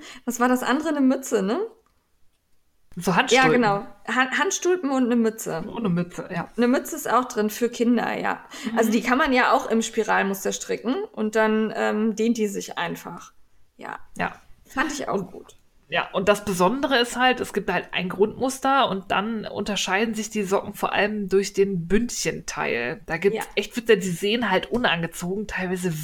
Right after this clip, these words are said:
Speaker 2: wirklich unförmig aus. Ich st-, sch-, äh, stricke ja so Dinger mit Wellenmuster.
Speaker 1: Ja.
Speaker 2: Und die, die sehen wie, wie, wie so,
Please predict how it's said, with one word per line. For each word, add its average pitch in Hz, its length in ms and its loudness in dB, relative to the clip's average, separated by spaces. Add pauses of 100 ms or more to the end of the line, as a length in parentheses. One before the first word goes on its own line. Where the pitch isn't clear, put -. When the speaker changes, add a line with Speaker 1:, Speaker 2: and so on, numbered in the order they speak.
(140)
Speaker 2:
wirklich 269 340 2
unförmig 165 640 -2
aus. 185 260 2
Ich 190 140 -4
st-, - 320 -6
sch-, - 220 -4 (260)
äh, 190 200 0
stricke 214 300 -6
ja 208 60 2
so 196 120 -2
Dinger 208 360 2
mit 190 440 -2
Wellenmuster. 285 880 2 (1000)
Speaker 1:
Ja. 208 320 -8
Speaker 2:
Und 196 340 -10
die, 190 120 0
die 185 160 0
sehen 214 580 0 (840)
wie, 180 220 -6
wie, 175 220 -2
wie 190 80 4
so, 180 340 -2